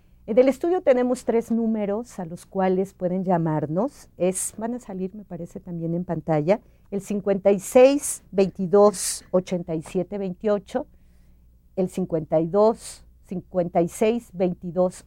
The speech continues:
ochenta y siete veinte, el cincuenta y seis veintidós ochenta y siete dieciocho. Pero también se pueden comunicar,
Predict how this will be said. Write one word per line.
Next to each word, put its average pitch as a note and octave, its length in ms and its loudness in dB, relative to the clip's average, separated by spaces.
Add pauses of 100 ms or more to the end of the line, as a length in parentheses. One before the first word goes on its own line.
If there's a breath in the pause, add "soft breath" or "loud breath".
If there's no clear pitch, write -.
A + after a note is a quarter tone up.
ochenta E3 500 -2
y D#3+ 80 2
siete F#3+ 560 2
veinte, B3+ 600 2 (160)
el E3+ 120 -10
cincuenta E3 720 0
y D3 60 2
seis G#3+ 460 2
veintidós F3+ 680 0 (160)
ochenta E3 380 -10
y D#3 80 -6
siete F3 360 -4
dieciocho. F#3 580 -2 (460 soft breath)
Pero A#3 180 8
también C4+ 240 8
se D#4 140 0
pueden C#4+ 280 4
comunicar, B3 760 2